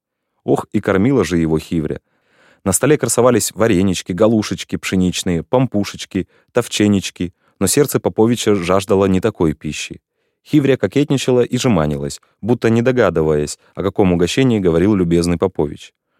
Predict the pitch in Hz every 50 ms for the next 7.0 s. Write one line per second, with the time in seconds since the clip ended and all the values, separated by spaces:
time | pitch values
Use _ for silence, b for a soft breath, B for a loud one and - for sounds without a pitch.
0 | _ _ - 117 127 135 - - 139 - 127 - 117 110 - - 110 117 127 123
1 | 110 113 113 107 - - - 113 92 98 110 117 - - 110 107 110 104 117 127
2 | 117 - - 95 98 92 - - 110 120 117 113 107 98 - - 82 87 90 -
3 | - - - - 87 92 92 - 90 80 80 87 90 92 87 87 87 82 - -
4 | 76 - 78 76 71 69 69 69 - _ _ _ _ _ _ _ _ _ _ _
5 | - 101 98 - 151 - - - 110 - 139 131 - 131 123 - - 113 - -
6 | 123 113 113 110 104 - - 104 - - 95 104 104 92 82 - - - -